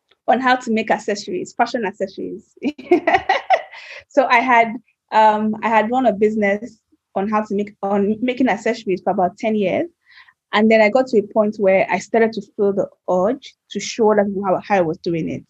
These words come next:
I couldn't explain it. It just came over me. I wanted to teach. I wanted to help other people to start their own businesses. And so I created my first workshop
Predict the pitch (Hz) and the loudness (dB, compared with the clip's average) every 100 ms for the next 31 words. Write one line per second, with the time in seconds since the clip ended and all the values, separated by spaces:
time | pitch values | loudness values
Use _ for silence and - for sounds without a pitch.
0 | _ 202 - 339 330 - - 226 208 196 | _ -2 2 2 2 -2 -4 -2 -2 -2
1 | 190 - _ _ _ - 214 262 277 - | -4 -8 _ _ _ -8 2 2 2 0
2 | 262 233 214 196 196 190 190 233 269 190 | 2 2 2 0 0 -2 -2 -4 -2 2
3 | 214 226 208 - - 190 - - 202 233 | 2 2 -2 -10 -10 -10 -12 -6 -2 -2
4 | 233 208 202 202 196 202 202 202 190 - | -2 -4 -2 -2 -2 -4 -8 -14 -10 -2
5 | 220 - - 180 - 180 185 190 180 175 | -2 -4 -4 -4 -2 -6 -6 -8 -8 -8
6 | 160 165 _ _ _ - - _ _ - | -8 -8 _ _ _ -20 -20 _ _ -6
7 | 226 262 233 285 302 285 208 208 220 226 | -2 2 0 2 2 2 0 0 -4 -4
8 | 180 - 185 214 | -12 -12 -8 -8